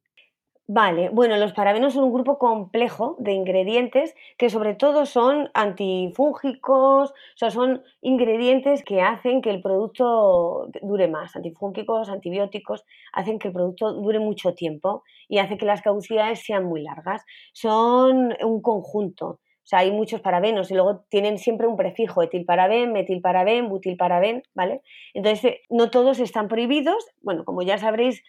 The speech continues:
eh, los más comunes están prohibidos ya en España. España ha sido los, uno de los últimos países de la Unión Europea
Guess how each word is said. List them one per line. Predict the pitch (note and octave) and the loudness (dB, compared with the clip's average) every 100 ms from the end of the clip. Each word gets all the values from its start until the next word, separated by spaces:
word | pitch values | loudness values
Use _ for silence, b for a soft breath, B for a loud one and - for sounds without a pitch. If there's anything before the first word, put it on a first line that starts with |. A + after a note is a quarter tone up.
| b | b
eh, | F#3+ F3+ F3+ | 0 2 2
los | F3 F3+ | 2 2
más | G#3+ | 0
comunes | - A3 A3+ F#3+ F3 | -4 -4 -4 -6 -6
están | A3+ G3+ | -6 -4
prohibidos | G#3 G#3 G#3+ F#3+ | -4 -4 -4 -2
ya | G#3 G#3+ | -2 -2
en | |
España. | G3+ - D#3 D#3+ F3+ _ | -4 -8 -14 -14 -18 _
España | - F#3+ G3+ | -6 -2 -2
ha | G#3+ | 2
sido | B3+ C4 | 4 6
los, | C4 C4 B3+ A3+ | 6 6 4 -2
uno | - B3 C4+ | -6 -4 -2
de | |
los | A#3+ - | -2 -6
últimos | A3+ C#4+ C#4 C4+ - B B _ | -8 -4 -4 -4 -8 B B _
países | G#3 G3+ G3 F3 | 0 0 -2 -4
de | |
la | F3+ E3+ | -4 -2
Unión | F#3+ A#3 | -2 0
Europea | C4 A#3+ A#3+ C#4+ D#4 | 0 0 0 0 0